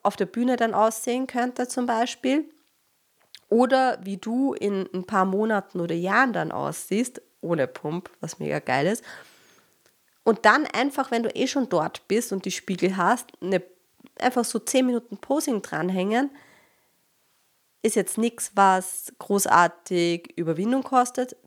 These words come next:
Zehn Minuten Posing sind so drei Runden von der Präsentation. Ähm, das ist jetzt nix, wo man sich denkt, "Pff,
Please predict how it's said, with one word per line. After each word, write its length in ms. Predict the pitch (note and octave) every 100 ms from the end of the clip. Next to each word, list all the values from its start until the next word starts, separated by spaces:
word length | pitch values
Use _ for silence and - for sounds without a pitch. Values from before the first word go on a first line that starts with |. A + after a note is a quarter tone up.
| -
Zehn 240 | - G#3
Minuten 380 | A3 G#3 G3+ F3+
Posing 480 | - A3 A3+ A3+ A3
sind 320 | - F#3+ F#3
so 360 | - F#3+ F3+ F3+ - _ _ _ -
drei 580 | - E3 F3 G#3 A3 G#3+ _ - - G#3
Runden 560 | B3 C#4 C#4 B3+ C4+ C4+ - _
von 220 | - G3 F#3+
der 80 |
Präsentation. 1200 | F3+ F#3 F3 E3+ F3+ D#3+ - - - A#3+ C4+ D4+ - _ _ _ _ _ _ _ _
Ähm, 360 | F#3+ G3 G3+ F#3+ - _ _
das 260 | G#3+ G#3 - _
ist 120 | A3
jetzt 200 | A3 -
nix, 380 | G#3+ B3 - -
wo 100 | G#3+
man 120 | G#3+
sich 160 | G#3 G#3
denkt, 320 | G3+ F#3+ -
"Pff, 420 | - - - -